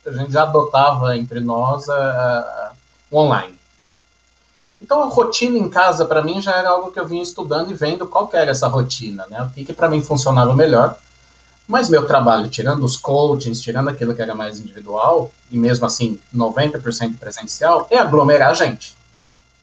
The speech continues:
Então, falando, né, da, do, do learning, como a Tereza trouxe, é juntar pessoas, né, pra treinamentos. E team buildings, e, e, e, então, é aglomerar gente. Então, foi uma das primeiras coisas cortadas na organização.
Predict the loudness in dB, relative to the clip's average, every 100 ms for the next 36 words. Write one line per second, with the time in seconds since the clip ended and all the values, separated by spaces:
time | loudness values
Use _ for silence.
0 | _ _ _ _ -8 -4 0 0 2 2
1 | 2 2 0 -4 -6 4 6 8 6 4
2 | 2 2 2 2 0 2 2 0 0 0
3 | 0 2 2 2 0 2 0 2 0 0
4 | 0 0 0 -4 -4 -4 -4 -2 -4 -8
5 | -16 -20 _ _ _ _ _ _ _ _
6 | _ _ _ -10 -10 -2 -2 -2 0 2
7 | 2 2 -2 -4 -6 -8 -8 -8 -10 -10
8 | -12 -12 -16 -16 -10 0 2 4 4 4
9 | 6 2 0 -8 _ _ _ _ _ _
10 | _ -2 0 0 0 0 -2 0 0 -2
11 | -4 -4 -2 -2 0 -4 -4 -4 -4 -2
12 | -4 -6 -10